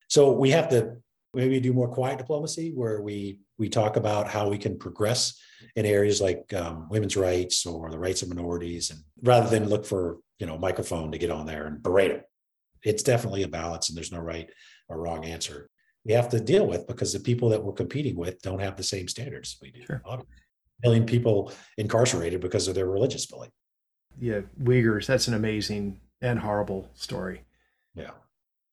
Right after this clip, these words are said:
Speaker 2: Um, what do you think about women's peace and security? D O D is starting to get budget for it, and
Speaker 1: Mm-hmm.
Speaker 2: they're trying to figure out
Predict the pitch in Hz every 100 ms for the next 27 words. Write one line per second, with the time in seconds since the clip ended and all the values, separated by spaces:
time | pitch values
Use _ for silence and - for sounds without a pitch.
0 | _ _ _ _ _ _ _ - 143 147
1 | 139 - _ _ - 165 254 254 254 254
2 | 214 170 185 175 - 175 147 - - 165
3 | 147 104 98 - - 165 165 160 135 -
4 | 131 131 131 123 104 120 120 147 - -
5 | 151 160 175 - _ _ - 120 117 117
6 | 117 - 123 127 - 127 123 123 123 120